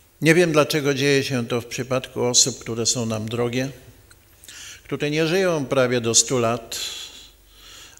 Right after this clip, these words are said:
ale w młodym wieku odchodzą. Wyście tu mieli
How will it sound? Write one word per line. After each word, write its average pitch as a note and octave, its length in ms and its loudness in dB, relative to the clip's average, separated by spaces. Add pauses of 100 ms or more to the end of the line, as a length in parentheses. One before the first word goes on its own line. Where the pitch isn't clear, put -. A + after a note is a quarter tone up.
(100)
ale A#2+ 540 0 (1000)
w A2 100 -10
młodym C3+ 340 0
wieku C3 340 -2
odchodzą. F#2+ 540 -6 (200)
Wyście B2 360 -4
tu C3 140 -8
mieli A#2+ 440 0